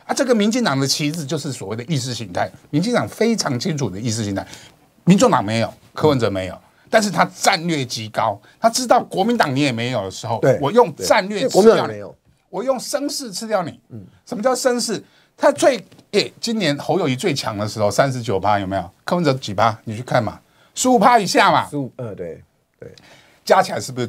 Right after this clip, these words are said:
Speaker 1: 也是五十趴？
Speaker 2: 嗯。
Speaker 1: 嘛是五十趴啦。他就趁你病要你命嘛。现在只换你国-，侯友宜现在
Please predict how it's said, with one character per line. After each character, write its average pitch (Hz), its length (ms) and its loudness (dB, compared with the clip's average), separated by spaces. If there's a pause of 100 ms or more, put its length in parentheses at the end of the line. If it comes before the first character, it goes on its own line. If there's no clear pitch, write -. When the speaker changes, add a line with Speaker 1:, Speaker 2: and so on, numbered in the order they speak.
Speaker 1:
也 82 100 -14
是 110 120 -12
五 87 100 -12
十 82 120 -18
趴？ 80 120 -20 (220)
Speaker 2:
嗯。 - 100 -16 (680)
Speaker 1:
嘛 123 120 4
是 117 160 -2
五 110 180 4
十 104 60 -2 (100)
趴 110 260 4
啦。 87 160 -6 (1120)
他 269 140 4
就 277 160 2
趁 247 380 2
你 170 120 -4 (140)
病 202 380 -4
要 226 240 6
你 147 160 -2
命 180 320 -4
嘛。 - 140 -14 (300)
现 285 220 2
在 269 140 4
只 196 200 -6
换 226 240 4 (120)
你 208 100 0
国-， 214 340 0 (300)
侯 247 180 6
友 247 220 6
宜 151 160 -6
现 226 140 -2
在 220 80 2